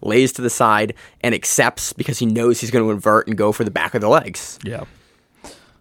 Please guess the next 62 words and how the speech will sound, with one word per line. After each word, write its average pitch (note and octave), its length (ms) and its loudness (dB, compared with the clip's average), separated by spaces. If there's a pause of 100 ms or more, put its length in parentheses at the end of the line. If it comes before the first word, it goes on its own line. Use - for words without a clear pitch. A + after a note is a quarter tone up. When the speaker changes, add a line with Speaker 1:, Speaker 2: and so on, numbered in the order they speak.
Speaker 2:
So, G2+ 300 -2
Speaker 1:
They B2+ 120 2
Speaker 2:
well, B2+ 180 4
Speaker 1:
feel D#3+ 80 8
Speaker 2:
he's B2+ 100 2
Speaker 1:
they, C3 60 2
Speaker 2:
able B2+ 100 0
to D#3 60 6
Speaker 1:
so, B2+ 40 4
Speaker 2:
get C#3 140 0
there, G#2 200 2
Speaker 1:
so C#3+ 120 4
Speaker 2:
so. C3+ 40 8
Speaker 1:
they D3 100 6
fight C#3+ 320 2
the C#3 60 -2
heels, A#2+ 380 4
they A2+ 100 4
fight A#2 200 2
back A2 180 0
and A2 120 -10
forth, A2 320 2
and, G#2+ 120 -4
um, F#2+ 360 -6 (320)
I - 40 -14
think C3+ 380 0
at F#2+ 160 -2
one C3 320 0
point B2+ 300 -2
Bruce C3 240 2
kinda A#2+ 180 -2
gets, A2 260 0
like, G#2+ 220 -2
an G2 180 -4 (220)
F, E2 400 -8
uh, F2+ 360 -4
heel D#3 240 4
hook D3 200 2
or A2 100 2
an F2+ 140 -6
ankle A#2+ 240 -2
lock A2+ 300 4
going, B2+ 340 2
and A2 80 0
Emil A2 140 2
kinda A2 160 -4
lets G#2 180 -4
go, D3 240 4
but A2 100 -2
eventually G#2+ 360 -2
he's G#2+ 80 -4
able G2 160 -4
to G2 60 -12
get G2 180 -12
back G#2 300 -2 (200)
and A#2 160 -2
just A2 300 -4
goon B2+ 340 4
a A2+ 80 2
straight G#2+ 300 -2
ankle G2+ 300 -4
lock F#2+ 280 -6